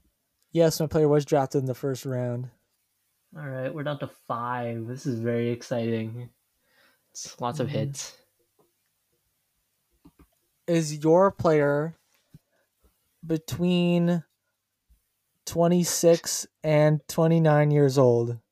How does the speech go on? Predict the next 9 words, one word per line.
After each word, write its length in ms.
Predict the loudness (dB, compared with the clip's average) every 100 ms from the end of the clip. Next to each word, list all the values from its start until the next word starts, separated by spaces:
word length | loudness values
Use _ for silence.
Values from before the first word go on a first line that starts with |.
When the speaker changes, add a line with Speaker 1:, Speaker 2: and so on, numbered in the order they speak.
| _ _ _ _ _ -2
Speaker 1:
including 500 | 0 2 2 2 0
twenty-six 540 | -2 -2 0 -2 0
Speaker 2:
Uh, 40 |
Speaker 1:
and 120 | -4 -2
twenty-nine? 640 | -4 -4 -4 -4 -6 -10 _ _ _ -18 -18 _
Speaker 2:
Okay, 440 | -10 -4 -2 -2 -4
uh, 380 | -2 0 -2 -4 -10 _ -8
my 200 | -6 -4
player 520 | -2 0 2 2